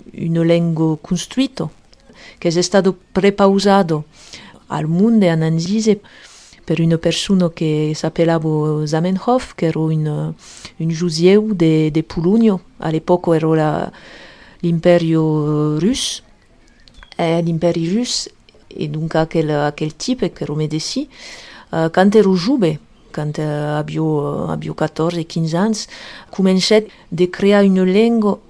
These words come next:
mas pas solament per plaer de crear una lengua. Hi ha de monde que crea una lengua per plaer.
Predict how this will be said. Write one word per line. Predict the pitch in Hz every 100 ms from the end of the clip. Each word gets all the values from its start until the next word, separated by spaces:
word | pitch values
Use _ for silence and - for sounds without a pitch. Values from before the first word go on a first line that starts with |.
| -
mas | 175 175 180 180 -
pas | - 214
solament | 214 226 214 220 208
per | 175
plaer | 170 - 170 175 170 220 247
de | 165
crear | - 165 156
una | 156 160
lengua. | 190 240 165
Hi | 156
ha |
de | 147 156
monde | 170 180 160
que | -
crea | - 165 170
una | 160 160
lengua | 160 170 165 151 156 - -
per | 156
plaer. | 151 - 151 151 220 262